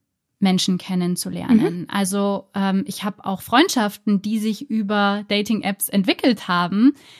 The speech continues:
Speaker 1: die mir total wichtig sind und die, ähm, Menschen sind, die ich sonst nie kennengelernt hätte. Also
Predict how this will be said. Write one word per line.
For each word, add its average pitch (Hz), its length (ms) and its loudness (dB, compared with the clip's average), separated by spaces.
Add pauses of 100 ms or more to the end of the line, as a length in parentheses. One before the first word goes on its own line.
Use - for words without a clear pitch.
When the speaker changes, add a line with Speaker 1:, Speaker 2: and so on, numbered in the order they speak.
(240)
Speaker 1:
die 226 160 6
mir 208 420 4
total 214 500 -2
wichtig 233 480 0
sind 214 420 4
und 208 280 -4
die, 220 300 -4 (160)
ähm, - 460 -8
Menschen 226 340 2
sind, 233 160 0
die 226 60 -12
ich 208 100 -12
sonst 233 260 0
nie 240 120 4
kennengelernt 175 880 0
hätte. 196 380 -2
Also 208 240 0